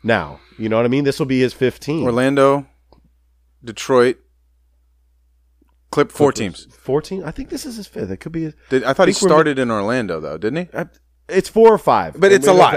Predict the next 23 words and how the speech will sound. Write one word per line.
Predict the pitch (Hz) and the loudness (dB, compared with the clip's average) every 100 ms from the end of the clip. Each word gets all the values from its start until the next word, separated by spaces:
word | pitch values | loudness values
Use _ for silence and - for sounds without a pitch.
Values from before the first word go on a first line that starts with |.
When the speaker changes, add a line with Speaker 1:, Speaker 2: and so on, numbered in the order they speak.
| 135 | 2
Speaker 2:
I | |
mean, | 170 | 0
Speaker 1:
it's, | 165 | 0
Speaker 2:
he's | 170 | 0
twenty-six | 202 202 196 - | 0 2 0 -2
years | 160 135 | 0 4
old. | 127 | 6
Speaker 1:
Right. | 190 | 6
Speaker 2:
He's | 143 | 6
already | 139 | 4
been | 135 135 | 2 2
on | 127 123 | 0 -2
four | - 143 131 | -6 0 0
teams. | 120 117 107 | 0 -4 0
Speaker 1:
But | 180 | 0
it | 175 | 0
took | - 226 214 | 2 2 4
him | 190 | 2
going | 151 160 156 | 4 2 2
into | 151 151 | -2 -2
the | 143 | 0
right | 143 143 | 2 0
system | - 175 165 - 107 104 | -2 -6 -6 -2 -4 -4